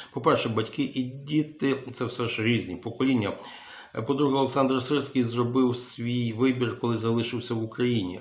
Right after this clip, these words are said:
Ну, по-третє, Олександр Сирський воює з дві тисячі чотирнадцятого року. А де був у дві тисячі чотирнадцятому році Михайло Подоляк?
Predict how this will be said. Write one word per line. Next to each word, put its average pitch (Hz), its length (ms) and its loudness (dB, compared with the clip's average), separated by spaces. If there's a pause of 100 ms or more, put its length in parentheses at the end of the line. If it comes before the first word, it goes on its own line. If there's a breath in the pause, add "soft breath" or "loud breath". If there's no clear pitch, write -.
(120)
Ну, 139 500 -4
по-третє, 131 360 -2
Олександр 117 440 0
Сирський 123 420 -4
воює 104 500 -2
з 95 60 -12
дві 95 200 -8
тисячі - 480 -8
чотирнадцятого 104 960 -4
року. 104 400 0 (880 soft breath)
А 147 100 6
де 143 200 4
був 98 360 0 (480)
у 107 220 2
дві 104 160 -6
тисячі - 480 -6
чотирнадцятому 98 760 -4
році 170 320 0 (200)
Михайло 92 420 -4
Подоляк? 139 600 -4